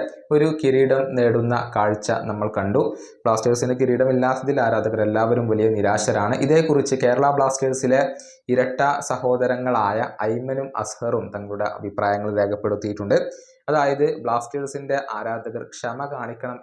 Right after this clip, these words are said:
എന്നാണ് അവർ പറഞ്ഞിട്ടുള്ളത്. എല്ലാത്തിനും അതിൻ്റേതായ ഒരു സമയമുണ്ട്. ആ സമയത്ത് ബ്ലാസ്റ്റേഴ്സ് കിരീടം നേടും എന്നാണ് ഇവർ ശുഭാപ്തി വിശ്വാസം പ്രകടിപ്പിച്ചിട്ടുള്ളത്. മാത്രമല്ല, ഉദാഹരണങ്ങളായിക്കൊണ്ട് ലയണൽ മെസ്സി, കിലിയൻ എംബപ്പെ എന്നിവരെ അവർ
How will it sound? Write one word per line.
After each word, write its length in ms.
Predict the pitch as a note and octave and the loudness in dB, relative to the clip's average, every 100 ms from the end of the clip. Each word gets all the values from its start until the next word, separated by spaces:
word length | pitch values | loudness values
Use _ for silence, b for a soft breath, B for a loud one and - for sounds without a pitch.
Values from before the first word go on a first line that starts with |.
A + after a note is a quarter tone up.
| A2 | -16
എന്നാണ് 320 | A2 G#2 A2 - | -14 -12 -12 -12
അവർ 140 | G#2 A2+ - | -10 -10 -6
പറഞ്ഞിട്ടുള്ളത്. 580 | A2+ A#2 B2 C3 B2+ G#2+ - _ b - | -4 -4 -8 -6 -6 -6 -10 _ b -4
എല്ലാത്തിനും 480 | D3+ D3+ D3+ D3+ D3+ - | 0 0 0 -4 -6 -6
അതിൻ്റേതായ 600 | C3 B2+ C3 C3 B2 A#2+ B2 | -6 0 0 2 0 0 -2
ഒരു 140 | A#2+ A#2+ | -6 -8
സമയമുണ്ട്. 580 | A2+ A2 A#2 A2+ G#2+ | -8 -8 -8 -10 -8
ആ 140 | G2+ G#2 | -8 -8
സമയത്ത് 440 | A2 G#2+ G#2+ G#2+ | -10 -10 -10 -10
ബ്ലാസ്റ്റേഴ്സ് 520 | A2 G#2 G#2 A#2+ A2 - | -8 -8 -8 -8 -10 -8
കിരീടം 300 | A2 G#2+ A2+ G#2+ | -12 -10 -10 -10
നേടും 280 | A2+ A#2+ C3 | -8 -8 -10
എന്നാണ് 360 | A#2 A2+ G#2+ A#2+ B2+ _ b - | -10 -10 -8 -10 -12 _ b -8
ഇവർ 200 | B2 B2+ B2+ | -2 -2 -4
ശുഭാപ്തി 420 | A2+ A2+ A2+ - | -6 -4 -4 -4
വിശ്വാസം 460 | A2+ - G#2+ G#2+ A2 - | -10 -8 -8 -8 -10 -12
പ്രകടിപ്പിച്ചിട്ടുള്ളത്. 800 | G2+ G#2+ G#2 - - G#2+ G#2+ F3 - B B - | -10 -10 -12 -16 -16 -10 -4 -4 -4 B B -6
മാത്രമല്ല, 440 | D3 D#3 D#3 C#3+ D3+ E3+ C3+ | -2 0 0 0 -2 -4 -2
ഉദാഹരണങ്ങളായിക്കൊണ്ട് 1040 | C3+ C3 C#3+ C#3 C#3+ C3+ C3 B2+ C3 C3 B2+ | 0 0 -2 -6 -4 0 0 -2 -6 -4 -2
ലയണൽ 320 | A#2 A#2+ B2+ | -2 -2 -4
മെസ്സി, 340 | B2+ A#2 - C3+ - | -8 -10 -10 -12 -12
കിലിയൻ 320 | A#2+ A#2 B2+ - | -10 -10 -10 -12
എംബപ്പെ 320 | A#2 - B2 B2 A#2+ | -12 -10 -8 -8 -10
എന്നിവരെ 360 | A2+ A#2 A#2+ D3 - B B B2+ | -10 -6 -2 -4 -4 B B -4
അവർ 120 | A#2+ | -4